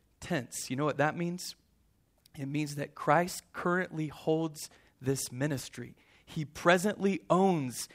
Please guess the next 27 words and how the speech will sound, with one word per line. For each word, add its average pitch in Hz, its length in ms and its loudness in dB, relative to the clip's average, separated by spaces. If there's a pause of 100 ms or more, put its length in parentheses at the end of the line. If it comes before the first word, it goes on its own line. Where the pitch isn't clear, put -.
(160)
his 143 300 0
ministry. 147 640 -2 (400)
He 175 160 -2
possesses 170 720 2
it 202 220 2 (260)
in 147 100 -2
its 143 140 2
completed 190 760 -2
form. 165 520 -2 (320)
It 160 120 6
is 156 220 6
not 147 480 2
going 165 420 4
away. 139 520 6 (360)
It - 200 2
will 135 480 4 (240)
never 120 460 0 (220)
end. 123 340 -4 (360)
Therefore, 151 340 6
Christ's 143 320 0
covenant 147 500 0 (260)
is 123 120 -8
not 143 200 2
only 135 200 -2
new, 110 440 -4 (280)
it's - 120 -8
also 117 400 -4